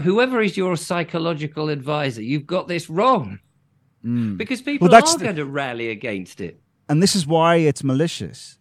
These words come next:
Speaker 2: And we need to
Speaker 1: Yes.
Speaker 2: get this ki-, hitting this home, is that people say, "Oh, they're incompetent." They're like, "No, they're malicious. They don't care about
Speaker 1: Yes.
Speaker 2: you. They don't care about the native people. They want you gone,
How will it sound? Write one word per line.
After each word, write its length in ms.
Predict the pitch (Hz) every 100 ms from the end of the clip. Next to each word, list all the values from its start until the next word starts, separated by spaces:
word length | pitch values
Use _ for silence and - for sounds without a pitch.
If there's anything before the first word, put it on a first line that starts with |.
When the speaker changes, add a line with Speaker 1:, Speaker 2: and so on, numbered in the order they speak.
| -
Speaker 2:
And 80 |
we 80 | 123
need 280 | 131 160 175
to 100 | -
Speaker 1:
Yes. 140 | 139 135
Speaker 2:
get 80 |
this 180 | 123 - -
ki-, 220 | - 165 147
hitting 320 | 107 160 151
this 180 | 131 -
home, 320 | 156 180 131
is 100 | 110
that 80 | -
people 200 | 147 151
say, 120 | 131 143
"Oh, 180 | 147
they're 120 | 135 131
incompetent." 540 | 123 151 147 131 107
They're 100 | 113
like, 100 | 113
"No, 420 | 127 175 156 98 - _ -
they're 80 | 127
malicious. 680 | 143 165 165 151 135 - - _
They 80 | 135
don't 140 | 170
care 180 | - 165
about 180 | 160 165
Speaker 1:
Yes. 80 | 139
Speaker 2:
you. 160 | 139
They 80 | 120
don't 140 | 139 175
care 140 | 147
about 120 | 160
the 80 | 151
native 340 | 143 131 117
people. 440 | - 117 - 80 - _ _ _
They 120 | 127
want 360 | 131 143 170 -
you 100 | 143
gone, 560 | 107 131 147 123 147